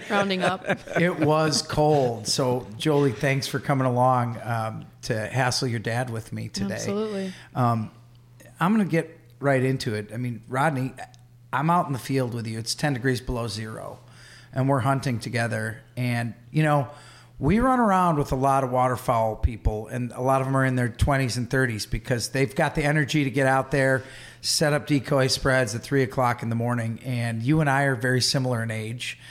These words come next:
Speaker 1: Um, and we're out there giving it our all every day with those guys. And I think I, I kinda was drawn to you right away, thinking, like, "Here's a dude who's kinda my age,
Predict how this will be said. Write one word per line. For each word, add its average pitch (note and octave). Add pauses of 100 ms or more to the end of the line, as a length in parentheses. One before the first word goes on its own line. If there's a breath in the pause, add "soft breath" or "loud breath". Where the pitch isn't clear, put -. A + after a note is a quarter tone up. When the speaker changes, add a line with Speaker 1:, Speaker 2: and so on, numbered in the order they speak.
(280 loud breath)
Speaker 1:
Um, G#2+ (640 loud breath)
and A#2+
we're D3
out C#3+
there C3+
giving C3
it C3
our B2+
all A2+
every B2+
day A2+
with A#2+
those A2+
guys. A2+
And B2+
I A#2
think A#2+
I, B2+ (300)
I C3+ (180)
kinda F3
was C#3
drawn D3+
to E3
you D3
right C#3+
away, D#3+
thinking, D3
like, C3
"Here's E3+
a C#3
dude E3
who's C#3+
kinda D#3 (320 loud breath)
my E3+
age, D3+